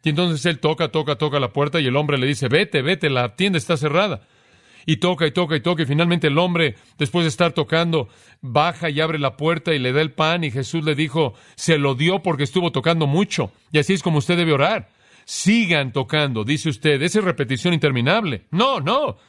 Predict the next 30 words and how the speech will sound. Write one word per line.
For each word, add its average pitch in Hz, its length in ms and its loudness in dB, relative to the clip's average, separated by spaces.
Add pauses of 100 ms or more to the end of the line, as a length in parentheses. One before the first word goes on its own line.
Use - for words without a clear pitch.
(560)
La 170 120 2
repetición 170 560 0
vana 226 200 2
e 208 40 0
interminable 175 600 0
es 175 60 -2
la 175 100 2
recitación 139 560 -2
de 175 80 0
pequeñas 135 400 0
fórmulas. 185 480 0 (460)
La 156 120 0
importunidad 160 680 0
y 214 60 -2
la 156 100 0
perseverancia 156 560 -2
es 160 100 -4
algo 185 220 0
totalmente 208 500 0
diferente. 160 600 -2 (160)
Ese 202 200 0
es 180 100 -2
el 196 100 0
clamor 156 520 2
de 220 120 -2
su 147 100 -8
corazón. 120 540 -2 (380)
Entonces, 156 540 0 (200)
usted 247 420 2
necesita 160 800 0